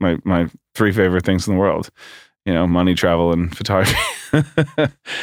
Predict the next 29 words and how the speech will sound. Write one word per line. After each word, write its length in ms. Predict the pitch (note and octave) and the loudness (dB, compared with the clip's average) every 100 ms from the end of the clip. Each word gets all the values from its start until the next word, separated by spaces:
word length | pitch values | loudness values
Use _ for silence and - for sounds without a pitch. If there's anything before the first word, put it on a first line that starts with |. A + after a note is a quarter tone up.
| - - | -12 -6
Anyway, 440 | A#2 A2+ F2+ E2 - | 0 2 2 0 -2
um, 380 | - A2 G#2+ A2 | 0 0 2 0
so 220 | - - B2+ | -2 0 2
that 240 | C3 D#3+ | 2 0
was, 260 | E3 C#3 A2+ | 0 0 0
I 60 | |
mean, 140 | A#2+ A#2 | 2 2
that's 200 | B2+ C3+ | 2 2
over 320 | B2+ B2+ A#2+ | 2 2 0
twenty 320 | A#2 A#2+ A#2 | 0 2 4
years 220 | A2+ C#3 | 2 2
ago 200 | A2+ F2 | 0 0
now. 280 | E2 D#2+ E2 | 0 0 -2
It's 80 | F2+ | 0
about 200 | A2+ A2 | 0 0
twenty 220 | G#2 F#2 | 0 0
years 200 | E2 D2+ | -2 -4
ago 140 | - - | -12 -14
now. 760 | - A#2+ _ _ _ _ G#2 | -14 -16 _ _ _ _ -2
Um, 400 | G2 G2 F#2+ G2 | 2 2 2 0
and 160 | - G2+ | 0 0
so 80 | A#2+ | 0
I 40 | |
started 260 | G#2 A2 A2+ | 0 2 2
assisting, 600 | - G#2 - A2 G#2+ G#2 | 0 -2 0 2 2 2
worked 180 | G2 F#2+ | 2 0
for 120 | G2+ | 0
various 420 | F#2+ F#2 F#2+ F#2 | 2 2 2 0
photographers, 920 | - G2 F#2 F#2+ F2+ F#2+ F#2 F2+ F#2 | -4 -2 0 0 0 0 2 0 -4